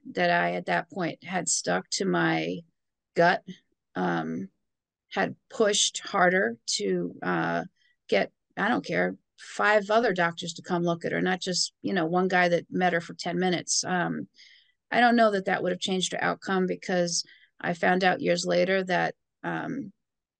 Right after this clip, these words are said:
the type of cancer that she had was very rare. There were four different sarcomas, and, you know, it's, it's basically a, a death sentence when you have them. But I, I do wish that I had not, um,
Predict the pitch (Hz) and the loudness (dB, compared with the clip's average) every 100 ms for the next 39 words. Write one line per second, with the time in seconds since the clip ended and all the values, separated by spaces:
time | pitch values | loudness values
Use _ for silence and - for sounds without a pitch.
0 | _ 196 - 185 185 180 - 180 196 185 | _ -8 -2 -2 -2 -6 -4 -4 -2 -2
1 | 175 - 180 180 170 175 190 190 190 175 | -2 -2 -2 -2 0 0 0 -2 -2 0
2 | 180 170 170 160 165 233 214 185 175 - | 2 2 2 2 2 2 0 -2 -2 -2
3 | 175 175 175 180 - 175 - 185 185 185 | -2 -2 -4 -2 -2 -4 -4 -2 0 0
4 | 180 - 185 175 175 170 _ - - _ | -2 -2 0 0 0 -6 _ -20 -20 _
5 | - 190 165 147 190 - 185 - - _ | -4 0 2 0 -4 -4 -8 -8 -18 _
6 | 170 185 202 185 185 165 156 143 170 175 | 0 2 0 0 4 4 4 0 -2 -2
7 | 165 - 185 185 196 - 170 175 165 170 | -2 -2 -4 -4 -6 -4 -4 -2 -2 -2
8 | 165 196 247 254 - _ _ _ _ 196 | -2 2 4 4 2 _ _ _ _ 4
9 | 185 - _ - - 190 190 214 214 190 | 4 4 _ -6 -2 -2 -2 -4 0 0
10 | 185 - - 170 160 _ _ - 180 180 | 2 0 2 0 0 _ _ -4 -2 -2
11 | 175 160 - - _ _ _ 185 185 180 | -4 -4 -8 -20 _ _ _ 2 4 4
12 | 175 170 - _ _ _ _ _ 165 160 | 4 2 -4 _ _ _ _ _ -4 -2
13 | 156 151 151 175 | -2 -4 -6 -8